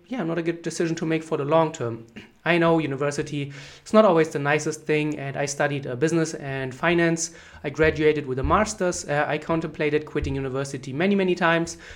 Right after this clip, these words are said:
especially during those boring, um, yeah, the, the, the testing, uh, phases where all I was doing was sitting in the library for hours and hours and hours, weeks and weeks and weeks. Of course, it would be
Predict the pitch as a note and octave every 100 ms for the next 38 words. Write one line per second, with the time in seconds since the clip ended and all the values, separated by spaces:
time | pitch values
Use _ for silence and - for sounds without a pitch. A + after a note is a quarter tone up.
0 | - - D3 - E3+ E3+ D#3+ C#3 D3 D3+
1 | C#3+ C3+ B2+ C3 C#3 C#3+ C#3+ C#3 C3+ B2+
2 | B2 A#2+ A#2+ A#2+ A#2 - _ _ _ _
3 | _ _ _ _ D3 B2 - - - C#3+
4 | C3+ C3 - - - - F#3+ F#3+ - F3
5 | E3 D#3+ C#3+ C#3+ C#3+ E3 D#3 D#3+ - D3
6 | C#3+ C#3 C#3+ D3+ D#3 D3+ C#3 C#3+ C#3 C#3+
7 | C3+ B2 - D#3 C#3+ C3+ C3 B2+ C#3 D#3
8 | D#3 D3 D3 C#3+ C3 B2 C3 C#3+ D3 C#3
9 | C3 C3 C#3 C#3 B2 B2+ B2+ C3 C3 -
10 | B2+ D3 D3 D3 C#3 C#3 C#3 C3 C3+ C3+
11 | - - _ _ _ _ _ C#3 D#3 -
12 | F3 E3+ D3+ D3+ D3+ C#3